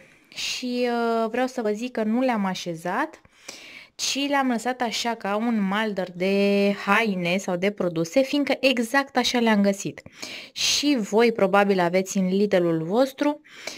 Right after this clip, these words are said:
câteva cutii cu produse reduse, la cinci lei, zece lei, douăzeci, treizeci de lei.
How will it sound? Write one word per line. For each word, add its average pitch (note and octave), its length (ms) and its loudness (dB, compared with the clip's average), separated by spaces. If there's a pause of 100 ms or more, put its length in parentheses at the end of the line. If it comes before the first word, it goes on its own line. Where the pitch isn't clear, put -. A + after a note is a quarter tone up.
(220)
câteva B3+ 840 4
cutii G#3+ 480 0
cu A3+ 120 -4
produse G3+ 580 0 (840)
reduse, G#3+ 1040 0 (360)
la C4+ 180 -4
cinci C4+ 320 -8
lei, A3+ 220 -4
zece G#3+ 280 -4
lei, G3+ 200 0
douăzeci, G3 460 -4
treizeci F#3+ 400 -6
de F3+ 100 -4
lei. D#3+ 240 -6